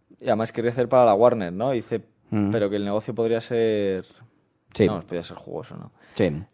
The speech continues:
Speaker 1: Y
Speaker 2: Bueno,
Speaker 1: porque
Speaker 2: pues
Speaker 1: además es que hay veinte novelas, tío,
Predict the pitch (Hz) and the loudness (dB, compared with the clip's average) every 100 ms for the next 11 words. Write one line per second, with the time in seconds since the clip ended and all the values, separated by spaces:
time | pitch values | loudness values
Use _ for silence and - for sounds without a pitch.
0 | - 98 90 87 87 87 92 - 50 - | -10 -6 -4 -4 -2 0 0 -2 -10 -6
1 | 98 71 90 90 92 101 113 - - _ | -4 -2 0 0 0 -2 -4 -8 -20 _
2 | _ - - 113 107 127 107 92 104 87 | _ -14 -8 -6 -4 -6 -8 -10 -10 -12
3 | - - 82 | -16 -16 -16